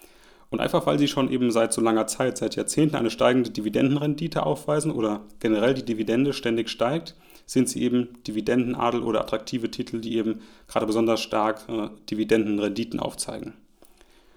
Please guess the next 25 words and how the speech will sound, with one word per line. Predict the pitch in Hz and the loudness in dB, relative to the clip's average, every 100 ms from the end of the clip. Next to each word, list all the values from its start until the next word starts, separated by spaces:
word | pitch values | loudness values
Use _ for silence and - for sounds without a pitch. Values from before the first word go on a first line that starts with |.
| - | -6
Und | - 101 - | -2 -2 -4
Dividendenrendite, | 107 107 131 151 160 165 180 196 | -2 2 4 4 2 0 0 0
das | 175 120 | 0 -2
ist | 117 | -2
im | 117 | -4
Prinzip | 110 - 139 - | -4 -4 -4 0
nichts | 135 - | 0 0
anderes | 123 131 135 - | 0 2 0 2
als | 120 110 - | 2 2 -2
die | - | -6
Dividende | 107 107 104 120 156 170 160 | -4 -4 2 4 4 0 0
durch | 127 - | -2 -2
den | - | -4
aktuellen | 120 - 107 | -4 -2 -2
Aktienkurs | 117 - - 156 160 151 147 - | -2 -6 -6 -4 2 2 2 -4
mal | 117 110 | -2 2
hundert. | 120 113 107 - - - - - - - - | 2 2 0 -4 -16 -20 -20 -20 -20 -20 -6
Heißt | - 113 - | -2 -2 2
also, | 135 151 | 2 4
in | 170 160 - | 2 0 -4
unserem | 120 101 98 | -2 -2 0
Beispiel | 127 - 139 | 0 0 -4
hatten | 123 113 | -2 0
wir | 110 | 2
eben | 131 147 156 | 2 2 0